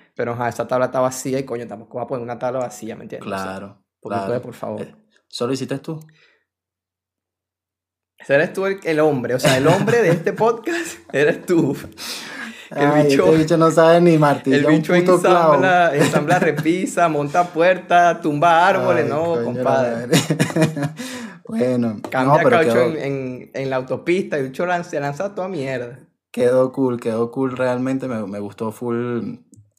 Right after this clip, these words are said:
Speaker 2: cómo se ve tu, tu set. Ya hacía
Speaker 1: Falta
Speaker 2: falta por esa
Speaker 1: solamente el
Speaker 2: pared blanca
Speaker 1: tachincé
Speaker 2: ahí.
Speaker 1: bordado que, que te lo voy a pedir a ti por D H L.
Speaker 2: Coño, no, ya yo te pasé cómo hacer esa vaina. Está, está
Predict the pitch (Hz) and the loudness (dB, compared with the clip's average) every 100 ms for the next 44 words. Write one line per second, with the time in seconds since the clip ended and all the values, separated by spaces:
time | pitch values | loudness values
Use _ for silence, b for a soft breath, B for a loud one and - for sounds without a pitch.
0 | _ - 107 110 - 101 98 110 113 110 | _ -12 -8 -6 -6 -6 -8 -8 -6 -8
1 | - - 107 - 113 95 - - b b | -12 -16 -12 -8 -6 -6 -10 -20 b b
2 | b b b - 98 - 113 117 120 123 | b b b -10 -8 -6 -4 -2 0 0
3 | 143 143 135 117 113 104 147 117 117 123 | -2 -4 -4 -2 -2 0 2 0 2 2
4 | 120 135 131 131 135 143 143 131 113 - | 2 0 0 0 0 -2 -4 -6 -6 -6
5 | 117 110 113 113 117 113 147 117 123 - | -6 -4 -6 -6 -6 -6 -6 -6 -6 -6
6 | 143 135 - 123 123 - 113 113 110 113 | -8 -8 -6 -4 -4 -6 -6 -6 -8 -16
7 | _ - 107 113 113 90 92 95 92 92 | _ -4 -2 -2 -4 -6 -10 -10 -10 -8
8 | 113 139 123 127 123 151 147 143 - 139 | -8 -6 -4 -4 -6 -6 -6 -6 -6 -4
9 | 101 82 76 73 - - - 392 - | -4 -6 -10 -14 -12 -10 -4 0 0